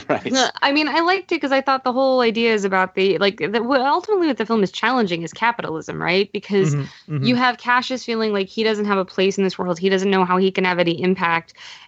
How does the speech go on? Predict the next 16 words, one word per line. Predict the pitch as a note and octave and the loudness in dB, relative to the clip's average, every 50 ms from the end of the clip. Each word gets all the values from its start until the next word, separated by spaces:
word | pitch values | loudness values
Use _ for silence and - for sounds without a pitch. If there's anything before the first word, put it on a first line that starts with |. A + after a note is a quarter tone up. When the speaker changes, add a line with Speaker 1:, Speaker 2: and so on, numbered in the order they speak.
| - - | -2 0
Speaker 2:
Uh, | F#3+ F#3+ F#3+ - G3 | 2 2 2 0 0
he's | - B3+ A#3+ G#3+ G#3+ | 0 0 -2 0 0
literally | A#3+ A#3+ B3 C4 B3+ B3 A3+ | 0 0 0 2 2 2 2
a | G3+ | 2
guy | G#3 G3+ G3+ | 2 2 2
who | G3+ G3 | 2 2
makes | G3+ G3 G3+ G3+ - - | 2 2 0 0 -2 -4
his | G#3 G3 G3 | -4 -2 -2
own | F#3+ F3+ F3+ | 0 -2 -2
trophies | - - G3+ G3 G3 - G#3 F#3 F3 - | -2 0 0 0 0 0 -2 -4 -2 -2
so | F#3+ F#3 | -2 -2
that | F#3 F3+ | 0 0
he | F3+ F3+ | 0 0
can | F3 - F#3 F3+ - | 0 0 0 0 0
feel | F#3 F3+ E3+ E3 | 0 0 0 2
validated. | E3+ E3+ E3+ F#3 F#3 F#3 F3 F3 E3+ E3+ E3 E3 E3 D#3+ D#3 | 2 2 2 2 2 4 2 2 2 2 2 2 2 0 0